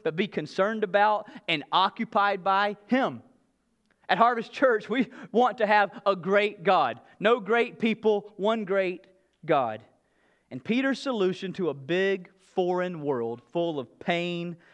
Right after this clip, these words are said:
and difficulty is a big God with a big, beautiful gospel. And Peter's story is our story. Weak, normal,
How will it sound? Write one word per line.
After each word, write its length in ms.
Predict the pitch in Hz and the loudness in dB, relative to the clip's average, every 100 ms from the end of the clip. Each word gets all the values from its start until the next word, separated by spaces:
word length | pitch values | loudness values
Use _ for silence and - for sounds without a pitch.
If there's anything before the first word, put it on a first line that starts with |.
| - | -8
and 180 | 135 127 | -6 -2
difficulty 720 | 160 160 - 131 120 131 117 - _ - | -4 -4 -6 -6 -6 -8 -12 -14 _ -6
is 140 | 147 | -4
a 60 | 120 | -4
big 560 | 120 156 160 170 165 135 | -6 -2 0 -2 -6 -2
God 400 | 127 110 107 113 _ _ _ _ _ | -2 0 -6 -12 _ _ _ _ _
with 120 | 143 | -8
a 40 | 127 | -6
big, 320 | 123 131 123 | -4 -4 -4
beautiful 340 | 127 123 127 | -6 -6 -8
gospel. 540 | 123 117 120 - 117 117 _ _ _ _ _ _ _ _ - | -6 -4 -4 -8 -16 -18 _ _ _ _ _ _ _ _ -14
And 140 | 135 | -6
Peter's 360 | 196 208 208 - | -2 -2 -4 -2
story 460 | 226 214 170 170 165 | -2 0 -2 -4 -6
is 140 | 170 | 0
our 160 | 185 190 | 0 -2
story. 480 | - 160 120 107 _ _ _ _ _ _ _ | -4 -4 -4 -8 _ _ _ _ _ _ _
Weak, 420 | 147 175 143 - - _ | -2 0 -2 -10 -20 _
normal, 760 | 131 160 170 170 170 147 - | -8 0 2 2 0 -4 -8